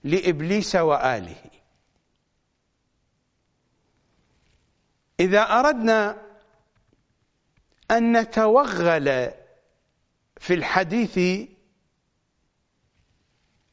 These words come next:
في طوايا هاتين الخطتين، وهذا هو الذي سأفعله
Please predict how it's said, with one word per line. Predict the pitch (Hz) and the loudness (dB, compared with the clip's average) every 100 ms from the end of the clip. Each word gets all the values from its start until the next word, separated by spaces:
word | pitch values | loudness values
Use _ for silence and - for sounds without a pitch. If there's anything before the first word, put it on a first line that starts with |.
| _ _ _ _ _ _ _ | _ _ _ _ _ _ _
في | - 208 208 208 202 190 | -2 2 2 2 2 0
طوايا | 190 214 208 254 269 208 151 127 113 - - - | 2 2 4 4 4 2 0 -2 -6 -10 -20 -6
هاتين | 135 180 165 226 240 233 | 0 0 0 0 0 2
الخطتين، | 196 147 170 170 - 160 - 226 247 226 - - _ | 0 -2 -2 -2 -2 -2 0 0 0 -4 -12 -20 _
وهذا | - 202 269 294 254 | 0 4 4 2 2
هو | 233 320 | 2 2
الذي | 226 160 202 156 117 90 - _ - | 2 2 0 0 -4 -8 -16 _ -12
سأفعله | - 165 156 151 160 214 202 160 175 175 - | -2 0 0 0 0 2 0 2 0 0 -4